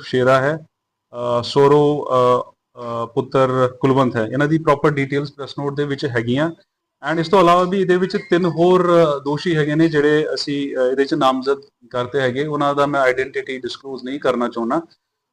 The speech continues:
ਸੋ ਕਰੀਬਨ ਇਹਦੇ ਵਿੱਚ, ਅ, ਦਸ, ਅ, ਬੰਦੇ ਫਿਲਹਾਲ ਜਿਹੜੇ ਹੈਗੇ ਨੇ, ਉਹ, ਅ, ਇਨਵੈਸਟੀਗੇਸ਼ਨ ਦੇ ਵਿੱਚ ਆਏ ਹੈ। ਸੱਤ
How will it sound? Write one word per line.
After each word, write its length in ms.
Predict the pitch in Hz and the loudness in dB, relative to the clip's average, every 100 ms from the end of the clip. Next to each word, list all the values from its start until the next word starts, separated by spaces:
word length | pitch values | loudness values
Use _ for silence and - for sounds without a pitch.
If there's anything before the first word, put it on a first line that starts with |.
| _ - | _ -8
ਸੋ 120 | 185 | -2
ਕਰੀਬਨ 460 | 190 185 185 208 | 2 2 2 2
ਇਹਦੇ 280 | 196 170 185 | 2 4 4
ਵਿੱਚ, 260 | 180 - 185 185 185 185 - 147 | 4 4 4 6 6 4 2 -2
ਅ, 20 | |
ਦਸ, 520 | 135 165 185 - - | 2 2 2 -2 -2
ਅ, 260 | 175 170 151 | 0 0 -2
ਬੰਦੇ 380 | 131 147 147 139 | -4 -4 -2 -2
ਫਿਲਹਾਲ 420 | 147 139 139 139 | -2 -2 0 0
ਜਿਹੜੇ 180 | 139 147 | 0 -2
ਹੈਗੇ 220 | 131 127 | -4 -6
ਨੇ, 120 | 156 | -6
ਉਹ, 480 | 143 143 139 139 123 123 120 117 117 | -6 -4 -4 -4 -4 -4 -2 -4 -6
ਅ, 40 | - _ | -12 _
ਇਨਵੈਸਟੀਗੇਸ਼ਨ 600 | 135 139 143 160 147 151 | -14 -12 -10 -6 -6 -4
ਦੇ 80 | 147 | -6
ਵਿੱਚ 240 | 143 143 151 | -6 -4 0
ਆਏ 320 | 135 123 127 | 2 4 2
ਹੈ। 140 | 160 - _ _ | -2 -8 _ _
ਸੱਤ 280 | - 151 156 | -6 -4 0